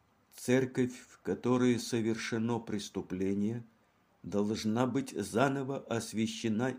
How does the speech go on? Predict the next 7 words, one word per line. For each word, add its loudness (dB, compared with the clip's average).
епископом. -6
Но -6
как -2
же -2
могло 0
совершиться -2
преступление? -6